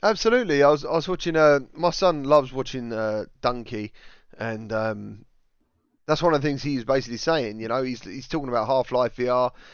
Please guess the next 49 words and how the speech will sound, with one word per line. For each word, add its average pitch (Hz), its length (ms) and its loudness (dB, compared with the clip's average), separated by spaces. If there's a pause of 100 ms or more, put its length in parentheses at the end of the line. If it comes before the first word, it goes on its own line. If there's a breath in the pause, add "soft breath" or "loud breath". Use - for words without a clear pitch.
He's 175 180 -4
all 139 120 0
happy 139 300 0
for 131 220 -4
it 120 80 -4
and - 20 -8
excited 147 380 0
about 123 300 0
it, 113 120 -2
but 123 120 -4
he's 123 180 -4
like, 120 200 0
"Dude, 135 220 -8
you 127 60 -12
gotta 123 140 -6
put - 120 -8
this 127 100 -14
thing 127 140 -10
on 123 60 -8
your 120 100 -10
face 120 320 -6
and 117 80 -12
it's 113 100 -14
a 120 60 -14
thousand 117 460 -4
pound." 117 400 -6 (420 loud breath)
He 175 100 4
also 208 300 4
says 175 300 4
how 151 200 6
amazing 139 380 2
it 85 80 -10
is, 117 320 -10
like 90 180 -6
virtuality, 107 440 -6
he 117 100 -6
loves 117 260 -4
it, 110 200 -6 (340 soft breath)
but 143 360 8 (340)
that 120 200 -2
is 117 280 -8
the 127 140 -10
turn 196 280 -4
off. 98 200 -8
That 110 180 -2
is 113 160 -8
the 110 100 -14
thing 165 300 -4
of, 113 200 -6